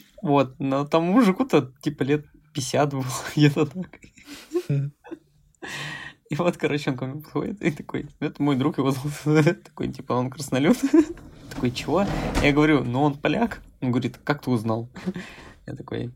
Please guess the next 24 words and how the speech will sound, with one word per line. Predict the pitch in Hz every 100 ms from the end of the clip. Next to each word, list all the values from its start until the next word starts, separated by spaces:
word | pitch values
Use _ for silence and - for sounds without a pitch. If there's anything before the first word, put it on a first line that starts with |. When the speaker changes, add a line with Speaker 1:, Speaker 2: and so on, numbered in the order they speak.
| -
Speaker 1:
"Я | 127 123
такие | 123 139 123
имена | 127 131 135
всегда | - 135 131
узнаю". | 131 123 127 139 -
<laughs> | 320
Он | 330 - _ _ - - - - - - -
такой: | - 127 117
"Блин, | 123 127 131
ты | 127
такой | 123 123 123
умный". | 139 143 147 - - 277
<laughs> | - -
Я | -
такой: | - - 131
"Да". | 139 143 180 - 277 302 - _ - -
<laughs> | 269 302 370 359 - -
Я | 151 143
просто | 156 170 - 131
Speaker 2:
Он |
Speaker 1:
уже | 131
Speaker 2:
из |
Speaker 1:
на | 123
Speaker 2:
Вазимы? | 127 135 175